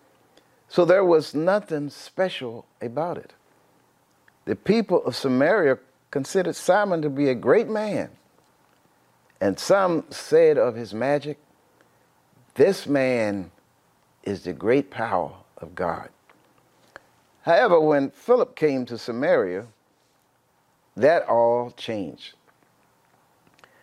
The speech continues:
Simon had been a man who could pull cheap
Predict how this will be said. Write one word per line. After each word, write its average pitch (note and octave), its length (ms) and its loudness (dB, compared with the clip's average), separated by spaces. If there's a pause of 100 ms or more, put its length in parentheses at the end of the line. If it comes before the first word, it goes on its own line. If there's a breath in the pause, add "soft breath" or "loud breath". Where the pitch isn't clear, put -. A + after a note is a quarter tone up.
(360 soft breath)
Simon A3+ 500 4
had E3+ 200 4
been D3+ 140 4
a C3+ 80 2
man E3+ 420 4
who C#3 180 -4
could A#2+ 240 -8
pull D3+ 380 0 (100)
cheap - 280 -10